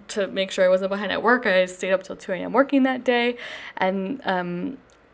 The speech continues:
I also, we also found out that day, I think literally we made the offer in the morning, like, maybe, I don't know, sometime between twelve and noon.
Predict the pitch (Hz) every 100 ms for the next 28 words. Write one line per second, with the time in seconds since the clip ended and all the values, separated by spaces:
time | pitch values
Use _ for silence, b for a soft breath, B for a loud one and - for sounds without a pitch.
0 | _ _ - 196 190 185 - 190 190 -
1 | 190 185 180 185 B B 208 202 226 220
2 | 196 190 175 175 185 180 185 190 190 175
3 | 160 165 - 185 - 202 - _ - 202
4 | 196 185 180 180 185 196 185 190 180 170
5 | 170 190 226 233 240 - 180 190 190 196
6 | - - 190 170 170 190 190 185 180 202
7 | 185 180 180 180 180 185 269